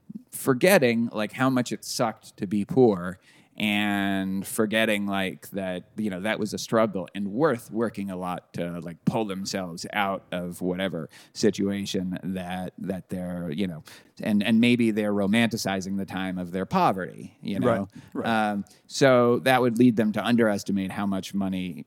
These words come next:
Speaker 1: mattered to their, to their life. I mean, I think that's probably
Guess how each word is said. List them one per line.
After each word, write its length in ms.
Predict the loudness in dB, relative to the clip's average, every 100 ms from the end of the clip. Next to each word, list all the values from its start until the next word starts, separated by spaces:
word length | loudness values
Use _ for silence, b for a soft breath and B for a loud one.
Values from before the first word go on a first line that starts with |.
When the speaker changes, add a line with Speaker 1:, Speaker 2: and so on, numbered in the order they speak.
| _
Speaker 1:
mattered 640 | -4 -2 0 -2 -4 -6 -8
to 120 | -8
their, 440 | -8 -10 -10 -12 -14 -10
to 80 |
their 220 | -8 -4 -2
life. 320 | -2 -2 -6
I 60 | -2
mean, 240 | 0 0 b b
I 80 | 6
think 120 | 8
that's 160 | 8 4
probably 320 | 4 2 0